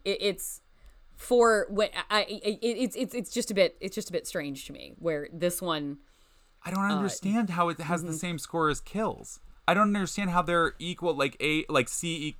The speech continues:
Speaker 2: e-, B equals C or whatever. It's like, how?
Speaker 1: Yeah.
Speaker 2: I, they, they, they, t-, they, to me, they, this seems like it undid everything and for the better.
Speaker 1: Yeah, this, th-, this, uh, I,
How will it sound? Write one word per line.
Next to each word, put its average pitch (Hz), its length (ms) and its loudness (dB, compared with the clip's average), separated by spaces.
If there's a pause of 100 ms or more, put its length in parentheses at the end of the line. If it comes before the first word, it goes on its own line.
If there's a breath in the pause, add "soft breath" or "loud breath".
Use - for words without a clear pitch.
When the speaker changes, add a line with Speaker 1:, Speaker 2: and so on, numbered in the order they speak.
(180)
Speaker 2:
e-, 143 40 -12
B 139 200 0
equals 139 240 -4
C 147 180 -2
or 98 80 0
whatever. 85 320 -6
It's - 140 -8
like, 123 120 -2
how? 165 240 2
Speaker 1:
Yeah. 160 200 6 (1300)
Speaker 2:
I, 143 200 4
they, 147 240 -2 (140)
they, 147 300 -2
they, 143 140 -4
t-, - 220 -10
they, 135 220 -6 (200)
to 143 120 -6
me, 151 420 -6
they, 113 200 -6 (140)
this 120 200 -8
seems 113 220 -8
like 110 120 -8
it 104 140 -6
undid 110 500 -4
everything 95 760 -6 (260)
and 101 120 -2
for 95 120 -2
the 82 80 -2
better. - 360 -12 (840 loud breath)
Speaker 1:
Yeah, 196 220 10 (200)
this, 202 420 2 (120)
th-, 196 200 4
this, 196 360 0
uh, 175 360 6
I, 196 480 8